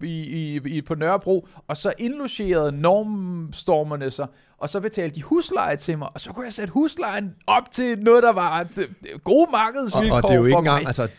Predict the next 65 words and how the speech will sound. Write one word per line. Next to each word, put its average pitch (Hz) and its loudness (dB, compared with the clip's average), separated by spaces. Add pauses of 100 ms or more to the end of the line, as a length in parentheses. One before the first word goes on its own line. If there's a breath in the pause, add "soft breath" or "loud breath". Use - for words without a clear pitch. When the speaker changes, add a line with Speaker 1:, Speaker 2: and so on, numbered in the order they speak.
Speaker 2:
de 147 -4
her 135 2
ting - -4
Speaker 1:
Og 160 -4
det 156 -4
gør 139 -2
man. 131 -10 (160)
Speaker 2:
ser - -4
man 131 -2
jo 107 -2
tit. - -4
Man - -12
Speaker 1:
Hele 104 4
Speaker 2:
har 127 4
også 156 4
Speaker 1:
tiden. 175 6
Speaker 2:
set - -10
det 147 0
med, 107 2
med 101 0
Black 120 0
Lives 120 -2
Matter 117 -2
i 113 -4
U 101 -4
S - -6
A. 135 -2 (320 soft breath)
Hvis - -10
man 120 -4
ser 190 -2
på, 160 -2
hvad 127 0 (140)
der, 117 2 (140)
alle 131 -2
de 147 -4
penge, 143 -2
de 143 -2
har 123 -2
indsamlet 113 -6
til, 131 -2 (200)
er 110 -6
blevet 110 -4
brugt 123 -6
til, 139 0 (280 loud breath)
så - -4
har 139 2
de 123 0
Speaker 1:
Ja. 123 -4
Speaker 2:
købt 143 2
adskillige 214 -4
kæmpe 208 -8
store 175 -2
huse, 190 -4 (260 loud breath)
og, 123 4
øh, 117 -2
jeg 120 0
har 117 -4
set 208 -6
en 165 -2
video 233 -6
Speaker 1:
Du 220 0
kan 131 2
bare - 2
Speaker 2:
af 135 4
Speaker 1:
se - -14